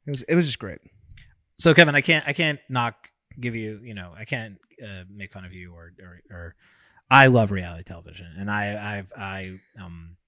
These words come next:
Speaker 2: I've been vocal. It's, it's not even a guilty pleasure. It's just a pleasure. I don't have the time for Bachelor, Bachelorette. It's just too much of a commitment.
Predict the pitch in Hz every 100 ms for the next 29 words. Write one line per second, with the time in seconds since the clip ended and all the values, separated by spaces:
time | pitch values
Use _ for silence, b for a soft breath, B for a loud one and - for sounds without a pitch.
0 | - 104 98 92 98 120 113 113 104 98
1 | _ _ _ 107 - 131 - 156 165 139
2 | 120 113 101 101 95 85 104 110 98 -
3 | 87 87 87 _ _ _ _ _ 123 120
4 | 117 113 110 107 110 - 139 131 123 120
5 | 127 110 107 107 - 98 - 101 98 -
6 | 101 98 104 135 - - 147 131 120 107
7 | - 98 92 87 82